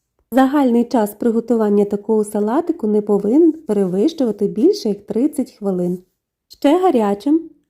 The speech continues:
салат накладаємо одразу у стерильні баночки і ще такий салат я стерилізую п'ять хвилин.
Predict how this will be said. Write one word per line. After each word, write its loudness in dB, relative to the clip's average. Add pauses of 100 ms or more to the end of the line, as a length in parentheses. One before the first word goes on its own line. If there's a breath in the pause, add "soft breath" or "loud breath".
(100)
салат -2
накладаємо 0
одразу -2
у 2
стерильні 0
баночки -4 (360)
і -4
ще -2
такий -4
салат -4
я -2
стерилізую -4 (280)
п'ять -2
хвилин. -4